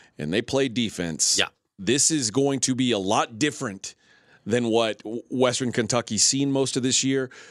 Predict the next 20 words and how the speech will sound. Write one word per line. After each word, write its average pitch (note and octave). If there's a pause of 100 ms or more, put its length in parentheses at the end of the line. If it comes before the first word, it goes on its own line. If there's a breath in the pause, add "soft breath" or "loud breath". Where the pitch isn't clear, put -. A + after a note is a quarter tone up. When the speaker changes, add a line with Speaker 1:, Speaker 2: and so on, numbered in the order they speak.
(200 loud breath)
Speaker 1:
Uh, G2+
they G#2
have G2+
one A2
of G#2
the G2
best A2+
backs A#2
in A2
G G#2
five B2
in A2
Ladarius G2
Webb. D3+ (360 soft breath)
They A2
don't B2
pass E3
a C#3
whole B2
lot, A#2+